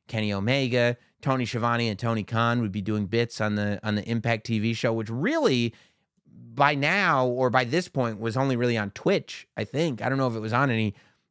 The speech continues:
television network, but after twenty twenty-one or within, in twenty twenty-one, uh, that partnership would cease. Don Callis would leave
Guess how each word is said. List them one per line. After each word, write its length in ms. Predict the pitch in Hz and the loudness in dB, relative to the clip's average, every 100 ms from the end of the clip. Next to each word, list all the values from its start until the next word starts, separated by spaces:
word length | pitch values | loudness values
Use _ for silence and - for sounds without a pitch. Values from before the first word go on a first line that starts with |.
| _ | _
television 500 | 123 139 123 110 113 | 2 4 4 0 0
network, 400 | 107 95 107 104 | -2 -2 -6 -4
but 100 | 123 | 0
after 200 | 139 143 | 0 0
twenty 240 | 123 147 139 | -4 -2 -2
twenty-one 560 | 139 131 120 123 107 | -2 0 2 2 2
or 160 | 110 113 107 | 0 -4 -2
within, 460 | 127 127 139 113 | 0 2 2 0
in 240 | - 151 135 | 0 0 0
twenty 240 | - 131 | 0 0
twenty-one, 600 | 113 123 117 107 107 104 - _ _ - | 0 -2 -2 -2 -2 -4 -8 _ _ -4
uh, 380 | 120 120 113 113 | 0 4 4 2
that 300 | 107 131 139 | 2 2 2
partnership 560 | 139 147 139 120 135 101 | 2 0 0 -2 0 -2
would 120 | 113 | -4
cease. 500 | - 127 117 104 - - _ - | -2 0 0 0 -6 -12 _ -6
Don 340 | 113 139 160 135 | 2 4 4 0
Callis 840 | 131 147 143 120 104 - - - _ _ _ _ - | 0 2 2 2 0 -2 -10 -14 _ _ _ _ -6
would 220 | 113 123 | 0 0
leave 720 | 113 127 147 135 131 120 113 | 2 4 4 4 2 0 -6